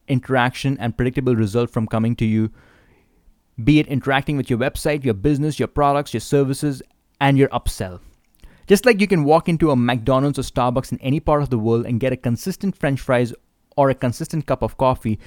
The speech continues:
you want to build a marketing system so that a customer can come to you and get a consistent experience. So th-, think of your marketing like a system. Marketing mindset number ten. The success of your marketing is proportion to the perceived value that you create for your customers.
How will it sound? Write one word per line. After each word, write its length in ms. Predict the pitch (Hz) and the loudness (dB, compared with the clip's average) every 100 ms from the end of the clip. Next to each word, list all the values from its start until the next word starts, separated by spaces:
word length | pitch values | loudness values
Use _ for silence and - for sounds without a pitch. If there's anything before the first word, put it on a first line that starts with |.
| - | -4
you 140 | 131 131 | 2 4
want 220 | 170 202 | 4 2
to 60 | 101 | 0
build 240 | 123 151 | 0 2
a 40 | |
marketing 460 | 131 123 123 143 156 | 0 -2 -4 -4 -6
system 400 | - 143 - 117 | -6 -8 -4 -2
so 80 | 120 | -2
that 100 | 123 | -2
a 60 | |
customer 460 | - 139 - 165 170 | -2 -4 -4 -6 -4
can 160 | 147 135 | -6 -6
come 240 | 139 139 | -4 -4
to 120 | - | 0
you 220 | 117 113 - | 2 2 0
and 120 | 113 | -2
get 120 | 113 | -2
a 40 | 110 | -4
consistent 560 | - 113 127 - 127 - | -4 -6 -8 -8 -8 -8
experience. 840 | - - 110 107 90 92 90 - - _ _ _ _ - | -16 -8 -4 -2 -4 -8 -12 -18 -20 _ _ _ _ -8
So 100 | 127 - | -8 -2
th-, 220 | 156 190 - _ | 0 0 -6 _
think 200 | 170 185 | -2 0
of 140 | - 156 | 0 0
your 80 | 131 | 0
marketing 560 | 120 120 117 120 117 - _ - | 0 0 0 -2 -4 -10 _ -8
like 380 | 110 107 104 - | -2 -2 -4 -8
a 80 | 117 | -10
system. 500 | - 110 - 92 98 - _ _ _ _ - - | -8 -8 -8 -12 -12 -18 _ _ _ _ -18 -8
Marketing 420 | - 127 151 175 156 | 4 6 6 2 0
mindset 360 | 147 143 202 | 0 0 0
number 200 | 131 117 | 2 0
ten. 380 | - 101 87 87 - _ - - - - | 0 -2 -4 -8 -14 _ -20 -20 -16 -2
The 100 | 156 | 0
success 420 | - 226 - 254 | 4 2 2 -4
of 100 | 220 | 0
your 100 | 196 | 0
marketing 520 | 151 143 147 147 151 | 2 2 2 -2 -4
is 100 | 127 | -6
proportion 640 | - - - 147 156 165 170 | -6 -8 0 0 0 0 -2
to 80 | |
the 80 | 135 | -2
perceived 540 | - 131 123 - 208 165 | 0 0 0 0 -2 0
value 400 | 147 147 135 127 | 0 2 2 2
that 280 | 110 117 | 0 -2
you 80 | 123 | -4
create 360 | - 127 131 - | -4 0 0 0
for 100 | 127 | -2
your 80 | 110 | -2
customers. 680 | 120 - 110 92 104 - | -4 -6 -6 -6 -8 -18